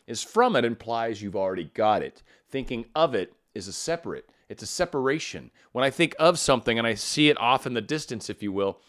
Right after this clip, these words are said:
and it's not mine, or I keep seeing it from a, a perspective that doesn't show me being a part of the scene, then I'm no longer a part of it. It's separate.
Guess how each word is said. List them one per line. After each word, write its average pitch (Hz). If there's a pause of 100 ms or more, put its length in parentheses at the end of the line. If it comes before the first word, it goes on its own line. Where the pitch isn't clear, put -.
(160)
and 127
it's 123
not 135
mine, 117 (240)
or 117
I 120
keep -
seeing 147
it 143
from 123
a, 113 (220)
a -
perspective 135
that 104
doesn't 120
show 139
me 127
being 117
a 107
part 123
of 98
the 87
scene, 104 (600)
then 139
I'm 147
no 147
longer 139 (100)
a -
part 190
of 117
it. 95
It's -
separate. 123